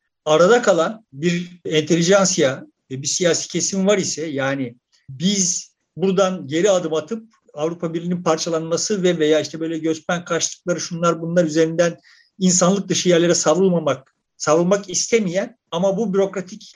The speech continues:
sistemin de iflas ettiğini gören, dolayısıyla mevcut de-, e, liberal demokratik sistemin tedaviye muhtaç olduğunu idrak etmiş, bunu tedavi edebilecek bir takım oyuncular çıkarsa yani bunun Merkel olmadığını biliyoruz.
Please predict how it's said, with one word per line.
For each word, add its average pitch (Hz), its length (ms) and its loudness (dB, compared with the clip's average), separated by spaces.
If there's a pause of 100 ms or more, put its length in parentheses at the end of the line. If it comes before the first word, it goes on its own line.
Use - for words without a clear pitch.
sistemin 196 540 -2
de 190 60 2
iflas 190 360 2
ettiğini 175 360 -2
gören, 175 440 2
dolayısıyla 185 560 2
mevcut 165 520 -4 (460)
de-, 160 60 2
e, 156 440 0
liberal 180 460 2
demokratik 180 560 -4
sistemin 196 520 -6
tedaviye 160 480 2
muhtaç 185 460 -2
olduğunu 160 260 -8
idrak 175 360 0
etmiş, - 240 -16
bunu 185 160 -10 (320)
tedavi 180 360 2
edebilecek 170 640 0 (180)
bir 175 80 -14
takım 185 260 -2
oyuncular 175 460 2
çıkarsa 208 480 -2
yani 175 200 -6
bunun 165 200 -8
Merkel 165 320 2
olmadığını 170 460 0
biliyoruz. 220 520 -2